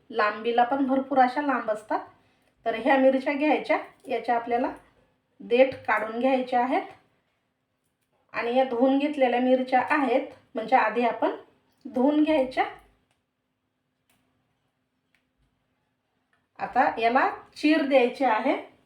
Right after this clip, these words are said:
तर या मिरचीला बघा, आपण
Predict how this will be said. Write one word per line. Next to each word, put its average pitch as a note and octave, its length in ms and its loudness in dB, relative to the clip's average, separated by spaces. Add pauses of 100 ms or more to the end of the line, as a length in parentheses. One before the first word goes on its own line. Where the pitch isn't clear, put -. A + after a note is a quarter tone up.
(220)
तर A3 340 -2
या A3+ 120 -2
मिरचीला A#3+ 460 -4
बघा, A#3+ 260 -2 (960)
आपण - 280 -4